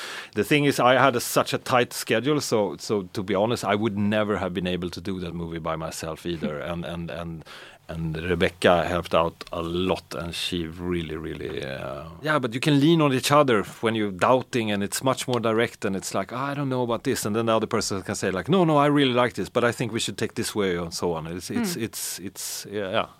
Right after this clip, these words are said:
Speaker 1: I think it's, uh,
Speaker 2: I was wondering, we've established by now that you've scored some real-life people. Uh, there's, of course, the deceased Margrethe
Speaker 1: Yeah.
Speaker 2: den Første,
Speaker 1: Yeah.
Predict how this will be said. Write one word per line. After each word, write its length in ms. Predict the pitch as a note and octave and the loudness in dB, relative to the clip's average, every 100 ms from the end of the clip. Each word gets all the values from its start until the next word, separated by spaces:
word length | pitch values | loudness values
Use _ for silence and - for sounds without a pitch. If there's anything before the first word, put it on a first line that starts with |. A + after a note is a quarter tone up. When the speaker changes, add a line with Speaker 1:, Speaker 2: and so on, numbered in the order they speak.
| _ | _
Speaker 1:
I 100 | G#2 | -12
think 260 | G2 A2 G2 | -12 -12 -10
it's, 220 | G2 - | -10 -8
uh, 160 | F2+ E2 _ _ - | -8 -10 _ _ -2
Speaker 2:
I 80 | C#4 | -2
was 160 | D4+ | 0
wondering, 480 | F4+ F#4 D#4 A#3 G#3 _ _ _ | 0 0 2 2 0 _ _ _
we've 500 | G#3 A3 C4+ B3+ G#3 - - | -8 0 2 2 -2 -12 -4
established 600 | B3 - E3+ D3+ D#3 D3+ | -2 2 2 2 -2 -2
by 140 | - D#3+ | -2 2
now 240 | F3 F3+ | 4 2
that 180 | F3+ F3 | 0 -2
you've 200 | G#3 F#3+ | 0 0
scored 380 | - - A3 G#3+ | -4 0 0 2
some 280 | - G3 F#3 | 0 0 0
real-life 560 | F3 G#3+ C4+ G3+ F3 - | 2 2 2 0 0 -4
people. 480 | - C4+ E3 D#3+ E3+ - | -4 -2 0 0 -2 -8
Uh, 200 | D3+ C3+ | -4 -4
there's, 300 | - F3 E3 | -2 -2 -2
of 180 | E3 - _ - | -8 -14 _ -6
course, 240 | G3+ F#3 | -4 -4
the 100 | - | -6
deceased 580 | D#3+ D#3 - F#3+ C#4 - | -6 -4 -4 -4 -4 -6
Margrethe 380 | B3 B3+ A#3+ A3+ | -2 0 2 2
Speaker 1:
Yeah. 120 | A#3 | 2
Speaker 2:
den 100 | A3 G#3 | 0 0
Første, 300 | A3+ A3+ - | 0 0 0
Speaker 1:
Yeah. 160 | B3 | -2